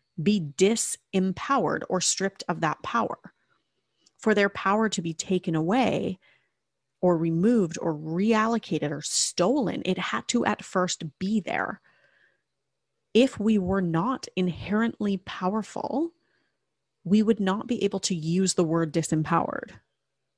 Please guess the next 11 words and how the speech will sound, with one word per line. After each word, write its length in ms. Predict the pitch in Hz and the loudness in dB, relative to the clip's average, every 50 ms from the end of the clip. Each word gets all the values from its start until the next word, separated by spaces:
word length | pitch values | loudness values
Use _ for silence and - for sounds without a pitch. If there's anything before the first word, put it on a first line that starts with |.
| _ _ 180 | _ _ 0
And 80 | 185 | 0
this 140 | 202 220 - | 2 2 2
is 80 | 254 233 | 2 4
not 240 | 233 240 233 - | 4 4 2 0
semantics. 840 | - - - 196 180 170 180 202 214 202 180 - 170 - - - - - | -4 -2 0 2 2 4 4 4 2 2 0 -2 -4 -4 -4 -8 -12 -6
This 280 | - 180 180 - - | -4 -4 -4 -4 -4
is 280 | 190 185 185 165 - - | -4 -4 -4 -4 -6 -6
knowing 640 | 185 175 170 175 185 202 226 220 190 165 160 156 156 | -6 -4 -2 -2 0 0 0 -2 -2 -4 -6 -6 -6
our 220 | - 165 165 165 | -6 -6 -4 -4
inherent 420 | 165 170 165 - 180 185 185 - - | -4 -6 -4 -4 -2 -2 -2 -2 -2
value. 580 | 160 160 151 175 190 175 165 - - - - | -2 0 2 2 0 0 0 -2 -4 -6 -10